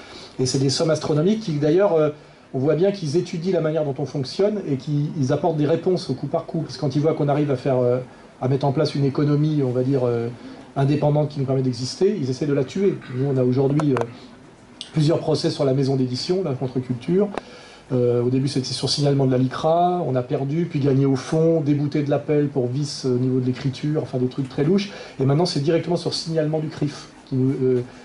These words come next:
on a gagné sur le fond et il recommence au pénal. Sur sign-, c'est-à-dire qu'il y a aussi cette idée, c'est que même si vous gagnez, il rejoue le match jusqu'à ce que vous le perdiez. C'est-à-dire qu'en, en mettant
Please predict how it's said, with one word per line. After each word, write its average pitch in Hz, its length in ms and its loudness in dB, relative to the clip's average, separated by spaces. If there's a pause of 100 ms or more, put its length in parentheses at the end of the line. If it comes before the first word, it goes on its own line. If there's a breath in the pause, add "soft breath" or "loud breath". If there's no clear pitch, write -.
(120 loud breath)
on 131 100 2
a 139 100 4
gagné 165 340 4
sur 151 180 0
le 147 80 4
fond 185 300 2
et 160 240 -2
il 143 100 2
recommence 160 480 0
au 143 60 0
pénal. 147 420 2
Sur 127 160 -8
sign-, 151 300 -4
c'est-à-dire - 580 -2
qu'il 156 160 2
y 151 40 4
a 156 40 4
aussi 156 240 0
cette 160 220 -2
idée, 170 180 2
c'est 180 140 -2
que - 100 -4
même 185 180 0
si 185 120 -4
vous 170 100 2
gagnez, 170 440 4 (500 loud breath)
il 139 80 4
rejoue 170 260 2
le 170 100 4
match 185 320 2
jusqu'à 160 260 -6
ce - 60 -10
que 165 60 -6
vous 151 80 0
le 147 60 -4
perdiez. 147 320 0
C'est-à-dire 127 280 -6
qu'en, 131 240 -2
en 131 40 2
mettant 147 340 2